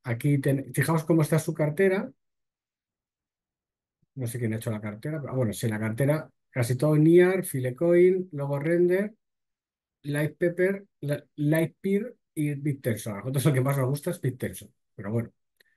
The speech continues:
lo que está claro es que, que tienen, se lo está currando. Por lo menos el Tao este tiene buena pinta, ¿vale?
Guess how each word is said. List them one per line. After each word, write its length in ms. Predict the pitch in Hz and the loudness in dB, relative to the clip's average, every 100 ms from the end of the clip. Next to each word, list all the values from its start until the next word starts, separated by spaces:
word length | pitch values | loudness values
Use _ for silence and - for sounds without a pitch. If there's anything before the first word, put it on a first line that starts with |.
| _ _ _ - | _ _ _ -8
lo 160 | 123 | -4
que 80 | 127 | -2
está 200 | 120 139 | 0 0
claro 380 | 143 147 175 - _ _ _ _ _ _ _ _ _ | 2 2 2 -2 _ _ _ _ _ _ _ _ _
es 300 | - 135 123 | -4 -4 -4
que, 640 | - 131 123 117 110 107 - _ _ _ _ _ _ _ _ _ _ _ _ _ _ _ _ _ - | 0 2 4 2 0 -4 -10 _ _ _ _ _ _ _ _ _ _ _ _ _ _ _ _ _ -8
que 120 | 139 | -2
tienen, 380 | 165 151 139 - _ - - - 127 - | 0 0 -2 -10 _ -20 -20 -14 -14 -10
se 160 | - 156 | -6 -2
lo 60 | |
está 160 | 151 185 | -2 -2
currando. 300 | 104 87 87 _ _ | -6 -10 -18 _ _
Por 140 | 123 | -6
lo 80 | 123 | -2
menos 380 | 156 175 180 180 | 2 4 2 -2
el 200 | 120 117 | -8 -6
Tao 220 | 156 151 | -2 -2
este 240 | 147 - 160 | -2 -4 -4
tiene 260 | 139 135 | -2 -4
buena 340 | 120 113 101 90 | -4 -4 -6 -12
pinta, 180 | - _ _ _ _ - | -20 _ _ _ _ -16
¿vale? 240 | 104 175 | -14 -14